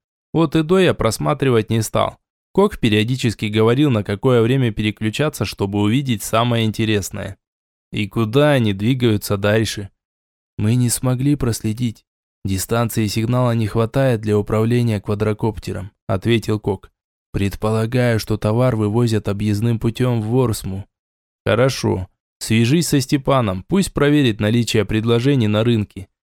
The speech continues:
Отдал я очередное распоряжение. «Искать нужно аналогичный нашему товар». «Уже», снова опередил мои мысли Кок.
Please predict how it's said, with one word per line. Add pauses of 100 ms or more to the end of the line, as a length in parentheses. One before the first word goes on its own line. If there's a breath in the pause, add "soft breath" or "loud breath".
(120)
Отдал
я
очередное
распоряжение. (300)
«Искать
нужно
аналогичный
нашему
товар». (400)
«Уже», (120)
снова
опередил
мои
мысли
Кок.